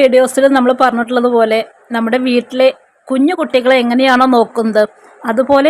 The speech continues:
നോക്കാൻ തയ്യാറാണെങ്കിൽ നമ്മുടെ വീട്ടുമുറ്റത്തും ഇതേ പൂക്കളൊക്കെ കൊഴിഞ്ഞു പോയാലും ഇതുപോലെയുള്ള നിരവധി പൂക്കൾ ഉണ്ടായി എടുക്കാനായിട്ട് നമുക്ക് കഴിയും. നമ്മുടെ വീട്ടിലുണ്ടാവുന്ന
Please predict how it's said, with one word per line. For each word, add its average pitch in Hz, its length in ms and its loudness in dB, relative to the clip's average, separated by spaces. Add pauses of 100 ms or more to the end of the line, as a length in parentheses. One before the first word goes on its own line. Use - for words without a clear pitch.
നോക്കാൻ 262 400 0
തയ്യാറാണെങ്കിൽ 226 640 0 (360)
നമ്മുടെ 220 380 -2
വീട്ടുമുറ്റത്തും 220 680 -4 (440)
ഇതേ 240 180 2 (160)
പൂക്കളൊക്കെ 254 640 -2
കൊഴിഞ്ഞു 240 420 2
പോയാലും 202 480 0 (480)
ഇതുപോലെയുള്ള 240 640 2 (300)
നിരവധി 247 640 0
പൂക്കൾ 247 380 -2
ഉണ്ടായി 220 320 0
എടുക്കാനായിട്ട് 226 480 -4 (100)
നമുക്ക് 311 300 -2
കഴിയും. 190 280 -2 (540)
നമ്മുടെ 269 260 2 (160)
വീട്ടിലുണ്ടാവുന്ന 254 1040 0